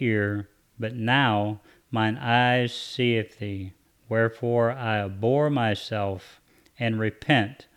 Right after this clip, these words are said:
in dust and ashes." So here we see Job repenting, uh, for even questioning what God was doing.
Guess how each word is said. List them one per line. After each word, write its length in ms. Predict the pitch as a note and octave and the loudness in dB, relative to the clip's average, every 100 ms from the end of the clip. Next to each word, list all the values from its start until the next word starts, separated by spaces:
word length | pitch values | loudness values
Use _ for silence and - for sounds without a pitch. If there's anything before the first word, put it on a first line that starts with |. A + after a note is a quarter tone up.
| _ _ _ _ - | _ _ _ _ -8
in 260 | A2 G2 | -6 -4
dust 600 | G2+ B2 G#2+ F#2 - - _ _ _ _ _ | 4 6 6 2 -12 -20 _ _ _ _ _
and 240 | G#2+ G2+ C3+ | -6 -6 -4
ashes." 760 | A#2+ A2+ G#2 - F#2+ F2+ - _ _ _ _ _ - - _ _ | 2 2 2 -8 -12 -12 -18 _ _ _ _ _ -20 -20 _ _
So 220 | - G#2 | -8 -2
here 240 | A2+ B2 | 2 2
we 100 | A2 | 2
see 480 | G#2 - B2 A#2 G#2 F#2+ A2 | -2 0 4 4 2 -4 -6
Job 640 | G#2 A#2 A#2+ G#2+ F#2+ F#2+ - _ - _ - - - _ _ G#2+ | 4 6 6 4 0 -6 -14 _ -20 _ -20 -20 -20 _ _ -6
repenting, 640 | G2+ C#3 C3 - G2 F2 - _ _ _ _ _ _ _ _ _ - - _ _ - A2+ | -2 2 2 2 -2 -4 -12 _ _ _ _ _ _ _ _ _ -20 -20 _ _ -18 -12
uh, 300 | G2+ G2 F#2+ - _ _ - - - _ _ _ | -10 -10 -12 -18 _ _ -20 -20 -20 _ _ _
for 160 | - | 0
even 280 | B2 B2+ A#2+ | 2 4 2
questioning 720 | - D3+ D#3 - G2+ F#2 F2 - - - | 4 4 4 2 -2 -2 -6 -10 -20 -12
what 240 | A2+ A2 A2+ | -4 -4 -2
God 300 | G#2+ G2+ G2 | 0 0 -2
was 200 | F#2+ F#2+ | -6 -4
doing. 420 | G2 F#2+ F2+ F2+ | -2 -2 -2 -6